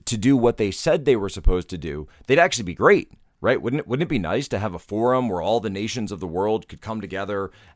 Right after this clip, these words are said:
and discuss, "Hey, you know, we've got this issue, issue going over here. We've got this, uh, infection coming out. You know, we've got some, some rebels that are,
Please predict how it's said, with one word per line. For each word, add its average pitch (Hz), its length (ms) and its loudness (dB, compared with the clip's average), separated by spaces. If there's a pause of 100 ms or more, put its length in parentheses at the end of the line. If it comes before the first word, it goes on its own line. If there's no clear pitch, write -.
and 90 280 -8
discuss, 90 400 -4
"Hey, 143 220 2
you 117 100 -4
know, 113 60 -4
we've 101 100 -6
got 110 180 -4
this 107 160 -6
issue, 123 340 -4
issue 120 260 -4
going 104 260 0
over 87 180 -2
here. 135 460 2
We've 110 140 -4
got 98 180 -4
this, 87 260 -8 (340)
uh, 85 440 -6
infection 135 480 -2
coming 123 320 0
out. 113 360 2
You 104 80 -6
know, 87 60 -6
we've 90 160 -8
got 98 240 -4
some, 78 400 -8 (800)
some 92 220 -8
rebels 123 480 2
that 101 160 0
are, 92 240 -2